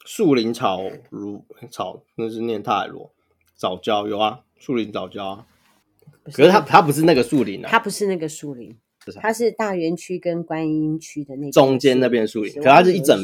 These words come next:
Speaker 1: 片。
Speaker 2: 所以我说它是那个。
Speaker 1: 它是一整片的藻礁。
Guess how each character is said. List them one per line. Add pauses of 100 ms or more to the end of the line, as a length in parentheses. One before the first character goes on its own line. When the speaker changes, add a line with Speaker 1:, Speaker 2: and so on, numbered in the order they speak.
Speaker 1:
片。
Speaker 2:
所
以
我
说
它
是 (120)
那
个。 (260)
Speaker 1:
它
是
一
整
片
的 (220)
藻
礁。